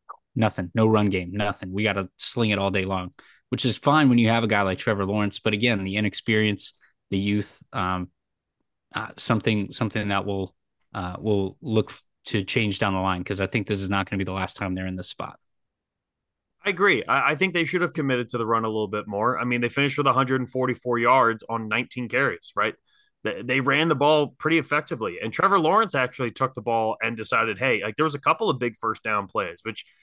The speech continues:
Speaker 2: is something I, I had a couple of Jacksonville thoughts here. Like, first off, like, Trevor Lawrence, for whatever doubt anybody had at this point, Trevor Lawrence is a baller, dude. Like, that dude,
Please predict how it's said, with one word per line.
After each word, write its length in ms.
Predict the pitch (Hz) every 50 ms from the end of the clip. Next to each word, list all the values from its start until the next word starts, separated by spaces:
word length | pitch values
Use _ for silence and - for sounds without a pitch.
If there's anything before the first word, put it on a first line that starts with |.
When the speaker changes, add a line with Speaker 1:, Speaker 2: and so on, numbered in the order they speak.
| _ _ _ _
Speaker 2:
is 80 | - -
something 280 | 160 170 147 175 170
I, 140 | 160 147 131
I 40 | 131
had 80 | 143 139
a 20 |
couple 240 | 131 165 160 151 147
of 60 | 117
Jacksonville 480 | 104 127 127 135 135 - 165 139 127 120
thoughts 260 | - 120 117 110 -
here. 140 | - 113 110
Like, 180 | 110 107 98 - _ _ _ _ _ _ _
first 160 | - 180 170 147
off, 140 | 151 131
like, 160 | 135 127 - - _ _ _ _ _ _ _
Trevor 300 | - - 214 226 190 180
Lawrence, 460 | 147 139 147 160 170 185 180 - - _
for 120 | - 135
whatever 340 | 127 131 139 170 196 202 196
doubt 500 | 151 - _ - 98 101 107 120 120 - 113
anybody 400 | 113 120 120 110 113 113 117 107
had 260 | 95 104 101 107 117
at 100 | 107 _
this 160 | - 131 123
point, 400 | - _ - 131 135 135 131 131 _ _ _ _ _ _ _ _ _ _ _ _ _
Trevor 220 | - 202 214 202
Lawrence 300 | 175 143 143 143 131 -
is 100 | 123 107
a 60 | 101 90
baller, 420 | 80 104 104 98 90 82 82 82
dude. 200 | 87 87 82 82 _ _
Like, 240 | 98 101 101 95 85 _ -
that 240 | 120 123 135 143 -
dude, 480 | 170 160 151 147 143 139 131 123 110